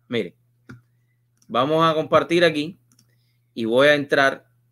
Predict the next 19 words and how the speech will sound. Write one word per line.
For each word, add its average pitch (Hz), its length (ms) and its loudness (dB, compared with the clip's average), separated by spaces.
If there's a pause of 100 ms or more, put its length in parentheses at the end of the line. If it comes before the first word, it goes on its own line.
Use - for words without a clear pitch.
con 120 180 -4
la 104 80 -2
fotico. - 500 -14
¿Ustedes 180 300 0
ven 202 120 2
la 180 100 2
fotico 180 320 -2
ahí? 233 300 0 (340)
¿La 123 160 2
ven 185 200 4
bien? 180 360 2 (280)
Fíjate, 170 240 0
la 143 80 4
voy 151 120 2
a - 20 0
poner 170 180 2
bien 160 180 2
grande, 135 320 2
¿no? - 280 -2